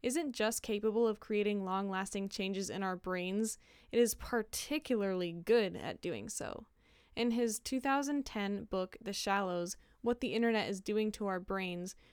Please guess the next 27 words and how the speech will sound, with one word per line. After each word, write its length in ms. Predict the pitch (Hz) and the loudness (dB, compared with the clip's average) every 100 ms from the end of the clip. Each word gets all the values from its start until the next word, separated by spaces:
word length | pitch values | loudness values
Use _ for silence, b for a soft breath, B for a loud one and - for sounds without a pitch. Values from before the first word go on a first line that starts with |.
| b - | b 0
journalist 520 | 247 262 277 285 - | 2 4 2 -2 -2
Nicholas 460 | 226 226 220 220 | -2 0 0 0
Carr 420 | - - 208 202 196 | -4 -2 2 2 2
wrote 300 | 196 175 - | 0 0 0
that 300 | 175 - b b b b | 0 -2 b b b b
if 160 | 240 277 | 0 0
you 100 | 302 | 0
were 120 | 320 | -2
to 120 | 320 | -2
set 320 | 285 - 240 - | -2 0 -2 0
out 320 | 208 202 196 b b b - | 2 2 0 b b b -6
to 160 | - | 0
invent 440 | 220 214 208 220 226 | 2 2 2 2 2
a 40 | |
medium 540 | 202 214 220 208 175 180 | 2 4 4 2 2 2
that 200 | 180 - | 0 0
would 180 | 196 | -2
rewire 600 | - 208 208 190 214 277 294 | 0 0 0 4 4 6 4
our 140 | 247 | 4
mental 420 | 240 240 240 247 | 4 2 2 -2
circuits 460 | 226 214 208 202 - | 0 -2 0 -2 -2
as 180 | 196 - | -4 -4
quickly 540 | - 320 330 320 302 | -2 -4 0 2 2
and 220 | - 220 | 0 -2
thoroughly 460 | 214 220 233 233 226 | 0 4 4 4 2
as 140 | 202 | -2
possible, 760 | - - 269 - 196 180 175 185 | -4 -2 0 0 -2 0 0 -4